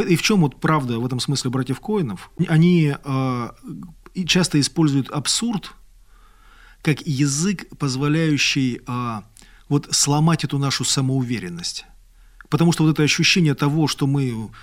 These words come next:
знаем, как выглядит жизнь, и, и знаем, как жить,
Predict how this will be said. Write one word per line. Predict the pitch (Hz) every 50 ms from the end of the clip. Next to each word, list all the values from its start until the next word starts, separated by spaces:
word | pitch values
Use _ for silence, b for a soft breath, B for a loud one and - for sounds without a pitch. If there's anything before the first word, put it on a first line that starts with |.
| B B B B B B B B B -
знаем, | 127 123 131 165 170 160 147 127 117
как | - 127 107 127
выглядит | 147 131 131 117 123 117 104
жизнь, | 110 131 185 220 185 139 113 104 95 160 - - -
и, | 131
и | 120 - 170 147
знаем, | 131 131 147 151 143 127 120 -
как | 120 107 117
жить, | 117 113 170 220 170 - - -